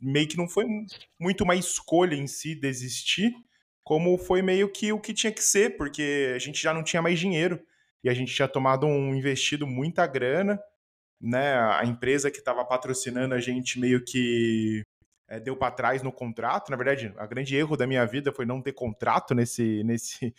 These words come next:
<laughs> nesse negócio, né? Então, acho que a primeira vez ali que foi, foi muito bem assim, "Nossa, de-, pensei em desistir, tive, tive que desistir." Foi muito mais assim, cara, circunstâncias que tivemos, obriga-, fu-, fui obrigado a desistir ali, né? Acho que esse foi um, um, um momento foda.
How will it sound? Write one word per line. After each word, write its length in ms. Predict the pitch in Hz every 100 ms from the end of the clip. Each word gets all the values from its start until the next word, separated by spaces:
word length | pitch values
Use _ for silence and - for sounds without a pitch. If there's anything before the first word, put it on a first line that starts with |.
| -
<laughs> 160 | -
nesse 160 | 113 113
negócio, 500 | 113 104 117 180 -
né? 200 | 139 165 -
Então, 160 | 113
acho 140 | 120 -
que 60 |
a 40 | 120
primeira 420 | 120 120 135 143
vez 200 | 131 135
ali 180 | 127 127
que 120 | 127
foi, 280 | - 127 160 - _ _
foi 100 | 226
muito 200 | 269 240
bem 120 | 196
assim, 180 | 202 180
"Nossa, 380 | 170 196 202 160
de-, 220 | 143 151 - _ _
pensei 380 | 170 160 - 196
em 100 | 202
desistir, 320 | 165 170 175
tive, 460 | 175 160 165 - _
tive 240 | - 175 165
que 120 | 170
desistir." 320 | 147 156 -
Foi 100 | 143
muito 220 | 147 170
mais 160 | 190 202
assim, 220 | 196 185
cara, 360 | 170 196 120 - - _
circunstâncias 880 | - - 165 170 160 - 160 170 190
que 100 | -
tivemos, 840 | 170 208 170 160 185 247 269 - -
obriga-, 460 | 151 180 185 190 185
fu-, 180 | - 139
fui 200 | - 151
obrigado 680 | 156 190 147 139 143 196 175
a 60 |
desistir 500 | 156 143 147 - 147
ali, 340 | 131 113 170 - _ _ _
né? 260 | 113 131 156
Acho 180 | 117 -
que 40 | 120
esse 180 | 120
foi 220 | - 127 123
um, 60 |
um, 640 | 120 120 117 113 113 110 101
um 60 | 117
momento 360 | 117 113 113 -
foda. 420 | - 117 175 214